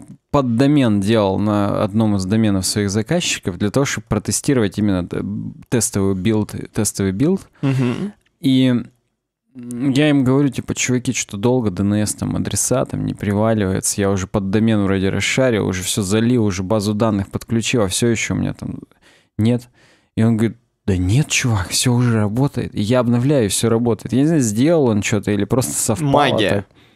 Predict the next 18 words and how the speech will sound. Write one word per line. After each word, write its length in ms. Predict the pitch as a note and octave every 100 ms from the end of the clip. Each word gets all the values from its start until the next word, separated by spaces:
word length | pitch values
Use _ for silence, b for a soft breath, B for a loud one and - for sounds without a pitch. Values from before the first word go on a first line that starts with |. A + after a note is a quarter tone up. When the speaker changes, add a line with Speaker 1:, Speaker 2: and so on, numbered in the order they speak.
| b b
Speaker 2:
Магия. 440 | B2+ B2 G#2 B1 G2+
Speaker 1:
Да, 380 | A#2 A#2 G#2+
Speaker 2:
А 120 | F2 G2
Speaker 1:
да. 100 | C#3+
Speaker 2:
мне, 180 | E3
знаешь, 260 | F#3+ B3 C4+
кажется, 260 | G#3+ - -
они 260 | C#3 D3+
как 240 | D#3 D3+ C3
боги 300 | D#3 D#3+ B2+
из 140 | A#2
машины, 480 | B2+ C#3 - C#3+ G2
как 200 | A#2+ A#2
Гэндальф. 540 | C#3+ B2+ G2+ E2 - _ _ -
Ты 80 | -
Speaker 1:
Они 80 | D3
Speaker 2:
им 100 | D#3+
говоришь, 540 | D#3+ F#3+ A#3 C#4+ -